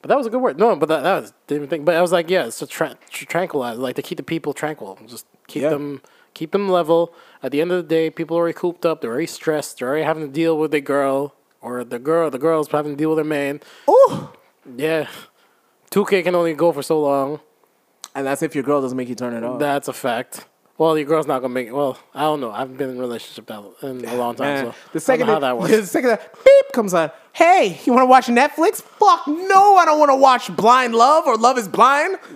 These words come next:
Speaker 2: The
Speaker 1: That's
Speaker 2: fuck
Speaker 1: a
Speaker 2: outta here.
Speaker 1: that, but that's why you get a second T V.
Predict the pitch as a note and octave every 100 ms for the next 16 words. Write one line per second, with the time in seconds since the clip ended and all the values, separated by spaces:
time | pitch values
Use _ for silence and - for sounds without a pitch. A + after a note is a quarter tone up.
0 | B3+ D#4 - B4 - F4+ F4 D#4 C4+ A3+
1 | E3+ B2 C3 C3 C3 D3 C#3 C#3+ C3 B2+
2 | C3 B2 - - B2+ - - - -